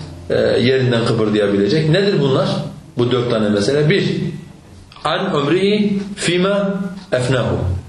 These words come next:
Ömrünü nerede geçirdiğinin hesabını verecek. Ve an şebabihi fima eblahu. Gençliğini nerede eskittiğini hesabını verecek.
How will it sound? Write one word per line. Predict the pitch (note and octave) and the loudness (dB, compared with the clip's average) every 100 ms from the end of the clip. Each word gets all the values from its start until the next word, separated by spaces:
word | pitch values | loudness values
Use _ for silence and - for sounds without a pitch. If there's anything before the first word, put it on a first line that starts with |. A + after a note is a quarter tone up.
| - - - - - - C#3 | -16 -18 -20 -20 -20 -8 -2
Ömrünü | D3+ D3+ F3+ A3 | 2 4 4 4
nerede | G#3 G3+ F#3+ | 4 4 2
geçirdiğinin | F#3+ D#3+ D#3 D3 D#3+ D#3 | 2 2 2 4 4 2
hesabını | - B2 A2+ G2+ | 2 0 2 2
verecek. | F#2 F2+ E2+ - - - - - - - - _ - _ - | 2 2 0 -2 -4 -10 -14 -20 -20 -20 -20 _ -20 _ -2
Ve | B2 | 0
an | D#3 G#3 | 2 2
şebabihi | F#3+ E3+ E3 D#3+ F#3 G#3 A3 A3+ A3 A3 - | 2 2 2 2 2 2 2 2 2 0 -4
fima | - - D#3 C#3 C3+ | -6 -2 0 2 2
eblahu. | A#2+ B2 D#3 B2+ - - - - - - - - - - - | 0 2 2 0 -2 -4 -6 -8 -14 -20 -20 -20 -20 -16 -2
Gençliğini | A#2 C#3+ - D#3+ G3 | 0 0 0 2 2
nerede | G3+ F#3+ F#3 | 2 2 2
eskittiğini | F#3 D#3 D#3 D#3 D3+ D3+ | 2 2 2 2 2 2
hesabını | C3 B2+ G#2+ G#2 G2 | 2 0 0 0 2
verecek. | G2 A2 D3+ - | 2 2 0 -4